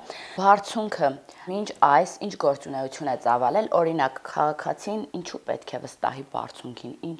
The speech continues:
ունի արած բարձունքը, արդյոք իր նախորդ որդեգրած, այսպես ասած, քաղաքականությանը ճիշտ հետևել է, իր գործունեությունը ճիշտ կիրառել է, որ հիմա վստահություն ունենա և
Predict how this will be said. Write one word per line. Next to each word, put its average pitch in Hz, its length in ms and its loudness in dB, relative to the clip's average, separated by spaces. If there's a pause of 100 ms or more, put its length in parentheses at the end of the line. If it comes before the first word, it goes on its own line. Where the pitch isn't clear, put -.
ունի 143 300 -10
արած 120 360 -2
բարձունքը, 117 720 -4
արդյոք - 540 -4 (420)
իր 143 200 -2 (120)
նախորդ 151 600 0
որդեգրած, 135 840 0 (180)
այսպես 123 400 2
ասած, 131 440 2 (240)
քաղաքականությանը 131 1000 0
ճիշտ - 360 -6
հետևել 127 520 2
է, 120 140 2 (180)
իր - 160 -10
գործունեությունը 123 680 -4
ճիշտ - 380 -10 (360)
կիրառել 135 440 4
է, 165 80 4
որ 131 220 2
հիմա 156 300 4 (500)
վստահություն 123 640 0
ունենա 123 320 -2
և 143 300 2